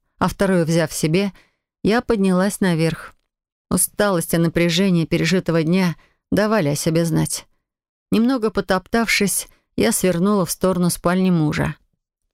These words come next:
Когда бралась за дверную ручку, всерьез опасалась, что дом вновь укажет мне на мое место. Но он молчал. Приободренная,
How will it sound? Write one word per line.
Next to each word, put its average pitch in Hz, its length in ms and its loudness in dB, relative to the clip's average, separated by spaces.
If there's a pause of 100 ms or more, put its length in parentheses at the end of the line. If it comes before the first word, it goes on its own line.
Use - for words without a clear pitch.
(340)
Когда 214 340 0
бралась 202 560 0
за 175 160 0
дверную 180 400 0
ручку, 175 500 0 (420)
всерьез 175 440 0
опасалась, 165 560 0
что - 220 -2
дом 160 320 0
вновь 180 320 0
укажет 165 400 -2
мне 156 80 2
на 156 100 2
мое 156 220 2
место. 156 400 -2 (600)
Но 180 280 0
он 226 240 2
молчал. 165 560 0 (1500)
Приободренная, 170 960 2